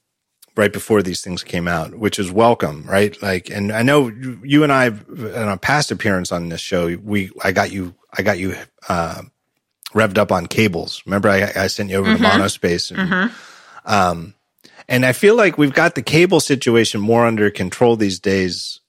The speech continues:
Speaker 1: um, now that it's, you know, everything is U S B C or the phone is Lightning. And that's, um, not to derail this on whether the phone should also be U S B C, but at least we've got it down to two things. We know that the high-speed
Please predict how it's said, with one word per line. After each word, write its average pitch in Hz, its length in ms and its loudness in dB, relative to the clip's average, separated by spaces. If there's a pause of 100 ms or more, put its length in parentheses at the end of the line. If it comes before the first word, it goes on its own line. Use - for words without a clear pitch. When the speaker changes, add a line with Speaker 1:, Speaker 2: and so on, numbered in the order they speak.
Speaker 1:
um, 87 560 -4
now 98 280 -2
that 92 220 -4
it's, - 360 -12
you 95 120 -10
know, 90 120 -4
everything 98 440 0
is 87 320 -8
U 98 120 0
S 98 120 -2
B 95 120 -8
C 98 460 -2
or 90 220 0
the 85 80 -10
phone 92 260 -2
is 87 120 -6
Lightning. 92 540 -6
And 98 160 -6
that's, - 460 -6 (960)
um, 95 500 -2 (680)
not 107 200 -2
to 107 80 0
derail 98 420 2
this 92 220 -2
on 90 140 -4
whether 90 240 -2
the 87 100 -8
phone 101 240 -2
should 90 180 -4
also 90 260 -2
be 90 120 -8
U 87 180 -4
S 85 120 -6
B 87 120 -10
C, 123 340 2
but 95 360 0
at 101 180 0
least 143 280 2
we've 110 180 0
got 104 200 4
it 92 80 -4
down 101 220 2
to 90 60 -4
two 120 240 0
things. 98 560 -2
We 101 100 -4
know 117 240 4
that 120 140 -2
the 104 80 2
high-speed 104 320 2